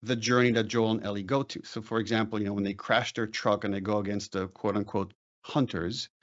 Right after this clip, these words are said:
we get to humanize that, um,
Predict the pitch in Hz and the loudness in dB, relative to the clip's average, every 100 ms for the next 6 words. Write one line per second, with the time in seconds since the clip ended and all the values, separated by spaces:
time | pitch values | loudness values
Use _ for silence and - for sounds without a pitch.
0 | - - - _ - 139 147 147 127 - | -20 -20 -20 _ -2 2 4 4 2 -2
1 | - 214 143 110 104 104 104 - 101 107 | 2 6 8 8 4 0 -4 -6 0 4
2 | 101 - _ - - _ _ _ 101 104 | 4 2 _ -20 -20 _ _ _ -2 2
3 | 104 104 101 104 | 2 2 0 -2